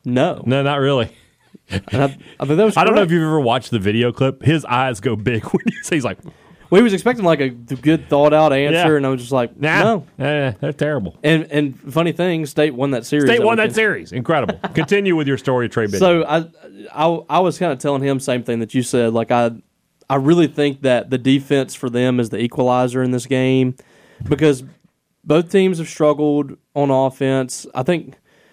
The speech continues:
Speaker 1: State's probably been a little more explosive offensively than Arkansas. I hadn't even looked at the numbers, but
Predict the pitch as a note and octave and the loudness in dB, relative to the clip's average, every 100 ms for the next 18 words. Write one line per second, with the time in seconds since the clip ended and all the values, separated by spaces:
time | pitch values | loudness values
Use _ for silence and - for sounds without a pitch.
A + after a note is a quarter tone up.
0 | _ _ _ _ _ _ - - G3 G3+ | _ _ _ _ _ _ -8 0 2 2
1 | - - F#3 F3 E3 F3 C#3 D#3 D#3 D#3 | -2 -2 0 2 2 2 2 2 4 4
2 | D3+ C3 A2+ _ _ A#3+ _ _ - B2+ | 2 0 -6 _ _ _ _ _ -6 0
3 | C#3+ F#3 F3+ F3+ F#3 F#3 F3+ E3+ C#3 - | 2 2 2 4 4 4 2 0 -2 -12
4 | _ _ - C3+ - D#3 D3 E3+ E3+ E3+ | _ _ -8 -8 -6 0 2 2 0 -2
5 | D#3+ E3 E3 E3+ - D#3+ E3+ E3+ E3 D#3 | 0 0 -2 -6 -6 -4 0 2 0 -4
6 | _ _ D3+ D3+ D#3+ D#3+ D#3 E3+ E3+ E3 | _ _ -2 0 0 -2 -2 0 2 2
7 | D3+ E3+ C#3 C#3+ C#3 B2 A#2 C3 C#3 C#3+ | 0 0 0 -2 -4 -6 -2 0 2 0
8 | C3+ C3 B2 A2+ | -2 -2 0 0